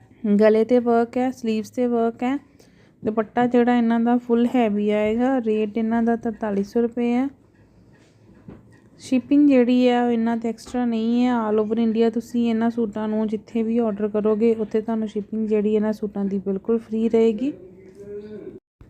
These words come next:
ਸ਼ਿਪਿੰਗ ਜਿਹੜੀ ਹੈ ਉਹ ਸਾਰੇ ਸੂਟਾਂ ਦੀ all over ਇੰਡੀਆ ਜਿਹੜੀ ਤੁਹਾਨੂੰ ਫ੍ਰੀ ਲੱਗੇਗੀ, ਕੋਈ ਵੀ ਐਕਸਟਰਾ ਚਾਰਜਸ ਨਹੀਂ ਲੱਗਣਗੇ। ਘਰ ਤੱਕ ਤੁਹਾਡੇ ਸੂਟ ਪਹੁੰਚਣਗੇ ਫ੍ਰੀ ਸ਼ਿਪਿੰਗ ਦੇ ਨਾਲ। ਰੇਟ ਜਿਹੜਾ ਹੈ ਕਿ ਜਿੰਨਾ ਤੱਕ ਨਹੀਂ ਦੱਸ ਪਾਈ,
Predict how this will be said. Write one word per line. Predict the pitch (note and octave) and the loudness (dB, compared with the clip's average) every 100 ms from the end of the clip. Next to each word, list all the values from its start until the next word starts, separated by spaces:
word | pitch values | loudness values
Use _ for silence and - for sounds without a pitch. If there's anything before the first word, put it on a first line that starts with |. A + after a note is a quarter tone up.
| - - - | -20 -20 -18
ਸ਼ਿਪਿੰਗ | - - B3 - C4+ C#4 | -12 -4 -4 4 6 6
ਜਿਹੜੀ | C4+ B3+ B3+ B3+ | 6 2 2 2
ਹੈ | C4 C4+ | 2 0
ਉਹ | |
ਸਾਰੇ | C4 B3+ A3+ A#3+ | 0 -2 0 0
ਸੂਟਾਂ | A#3+ C4 A#3+ A#3+ | 0 -2 0 0
ਦੀ | A#3 B3 | 2 2
all | A3+ G#3+ | 2 2
over | G#3+ A3+ | 0 0
ਇੰਡੀਆ | A#3 A3+ A#3 | 0 2 2
ਜਿਹੜੀ | A3+ A3 | 2 0
ਤੁਹਾਨੂੰ | A3+ A#3+ A#3 | 0 0 0
ਫ੍ਰੀ | G#3+ G#3+ G3+ A3 | 0 -2 0 0
ਲੱਗੇਗੀ, | A3 G3+ A#3 A3+ B3 | -2 0 0 0 0
ਕੋਈ | A3 G#3+ | 2 2
ਵੀ | G#3+ A3+ | 2 -2
ਐਕਸਟਰਾ | - A#3+ | -2 -4
ਚਾਰਜਸ | A#3+ A3+ G#3 G3+ G#3 A#3 | -2 0 0 0 -4 -4
ਨਹੀਂ | A3+ | -2
ਲੱਗਣਗੇ। | A3 G#3+ A3+ A#3 C4+ - - - - - | -2 0 0 2 0 -6 -20 -20 -20 -8
ਘਰ | A3+ G#3 | -6 -4
ਤੱਕ | G#3 G#3+ | -2 -4
ਤੁਹਾਡੇ | G#3+ B3 A#3 | -2 2 2
ਸੂਟ | A3+ A#3 G#3+ | 0 -2 -2
ਪਹੁੰਚਣਗੇ | G3 A3 G#3 A#3 A#3 B3 | -2 -4 -2 -2 0 2
ਫ੍ਰੀ | A3+ G#3+ | 2 0
ਸ਼ਿਪਿੰਗ | G3+ A#3 A3+ A#3+ | -2 -6 -2 -2
ਦੇ | B3+ | 0
ਨਾਲ। | A#3+ A#3+ A#3+ B3+ A#3 | 2 2 2 0 0
ਰੇਟ | A3 G#3 | 0 0
ਜਿਹੜਾ | G#3 A3 A3+ | 0 2 2
ਹੈ | A3+ | 0
ਕਿ | A3 | 0
ਜਿੰਨਾ | A3 G#3+ A3 A3+ | -2 -2 0 -2
ਤੱਕ | A3 | 0
ਨਹੀਂ | A3 G#3 A3 | -2 -2 -2
ਦੱਸ | A3+ A3 A3+ | 0 -2 -4
ਪਾਈ, | - A3+ B3 | -4 -2 -2